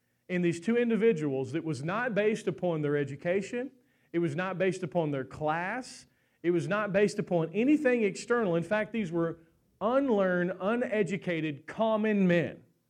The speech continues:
But when they walked, they walked as kings. They walked as princes of the earth. They didn't walk like common fishermen.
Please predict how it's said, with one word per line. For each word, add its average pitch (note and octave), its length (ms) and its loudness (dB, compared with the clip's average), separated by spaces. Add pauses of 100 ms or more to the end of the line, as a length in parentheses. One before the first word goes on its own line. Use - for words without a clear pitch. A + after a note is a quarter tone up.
(600)
But G3 120 6
when F#3+ 200 4
they F3+ 120 6
walked, A#3+ 460 6
they F#3 100 4
walked F#3+ 480 4
as D#3+ 160 -6
kings. D#3+ 760 -8 (840)
They F3 100 4
walked A3 400 8
as F#3+ 140 -4
princes A#3+ 520 -2
of A3 140 0
the A3 140 2
earth. A3+ 260 -4 (280)
They G3+ 80 2
didn't B3 320 2
walk A#3 400 6
like F#3 360 -4
common G3 560 -2
fishermen. D#3+ 720 -2